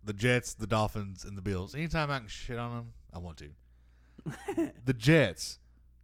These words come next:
Speaker 1: I like Adam Gase. Like, he was at the
Speaker 2: <laughs>
Speaker 1: Dolphins,
Speaker 2: Yeah.
Speaker 1: and now the Jets hired him. All right, so Mike McCagney,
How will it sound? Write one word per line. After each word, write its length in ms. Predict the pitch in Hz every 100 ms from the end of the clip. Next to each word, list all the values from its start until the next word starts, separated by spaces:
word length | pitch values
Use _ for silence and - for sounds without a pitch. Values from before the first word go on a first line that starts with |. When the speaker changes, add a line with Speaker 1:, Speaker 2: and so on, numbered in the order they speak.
| - _ _ -
Speaker 1:
I 140 | 220
like 300 | 190 135 113
Adam 240 | 92 80 82
Gase. 400 | 78 71 - - - - -
Like, 100 | 98
he 100 | 92
was 100 | 127
at 80 | 143
the 60 | 214
Speaker 2:
<laughs> 0 |
Speaker 1:
Dolphins, 580 | 175 123 104 113 107 113
Speaker 2:
Yeah. 160 | 135 - - - _ _ _ _ _ -
Speaker 1:
and 140 | 98 101
now 220 | 104 107
the 100 | 101
Jets 300 | 95 127 117
hired 240 | 104 87
him. 80 | 78 - -
All 100 | 151
right, 180 | 156 101
so 460 | - - 131 120 101 - - - - -
Mike 260 | 127 190 190
McCagney, 560 | 165 156 131 101 78